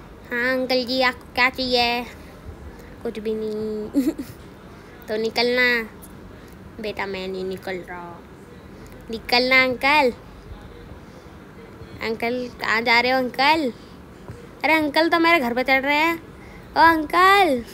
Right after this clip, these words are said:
Uncle घर पे मत चढ़ो मेरे, पीटूंगा मैं बहुत ज़्यादा। अरे uncle तो बेड पे चढ़-, आ, जल्दी ban करना पड़ेगा uncle को तो, parkour champion कहीं के। जल्दी चलो। <laughs> हाँ, मेरे को तो पता भी नहीं था ये कहाँ से आ गया।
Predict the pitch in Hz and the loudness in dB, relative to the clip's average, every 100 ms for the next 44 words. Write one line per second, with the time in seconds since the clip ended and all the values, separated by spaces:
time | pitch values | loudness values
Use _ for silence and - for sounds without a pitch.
0 | - - - - 240 269 - 359 226 240 | -18 -20 -18 -8 -4 0 2 2 0 -4
1 | 277 277 277 285 311 311 311 277 240 - | -4 -4 -2 -2 -2 -2 -2 -4 -6 -16
2 | - - - - - - - - 247 285 | -20 -20 -20 -20 -20 -18 -12 -6 -4 -4
3 | 302 294 302 269 240 240 247 240 226 - | -2 -2 -2 -2 -2 0 0 -2 -6 -12
4 | - - - - - - - - - 269 | -20 -20 -20 -20 -20 -20 -20 -20 -10 -4
5 | 302 269 294 302 262 226 - 269 254 - | -2 0 -2 0 0 -2 -12 -14 -14 -6
6 | 269 330 415 466 508 494 - - - - | -2 4 6 6 6 4 -4 -20 -20 -12
7 | - 294 339 320 285 320 302 320 339 330 | -6 0 2 4 4 2 0 0 0 0
8 | 320 349 359 339 339 339 339 349 339 269 | -2 0 0 -2 -2 -2 -2 -2 0 2
9 | 269 285 302 - 277 277 277 294 285 294 | 0 0 -4 0 0 0 -2 -4 -4 -4
10 | 294 302 302 240 - - - - - - | -4 -2 -2 -4 -12 -20 -20 -20 -16 -2
11 | 302 349 370 370 370 349 330 381 - - | 2 4 6 4 4 6 6 6 4 -14
12 | - - - - - - - 247 277 311 | -18 -20 -20 -20 -20 -20 -10 0 2 2
13 | 294 294 294 320 285 294 294 294 285 311 | 2 0 -2 -4 -4 -2 -2 -2 -2 -2
14 | 320 311 277 240 285 277 277 330 370 | -2 -2 -2 -2 0 0 2 2 2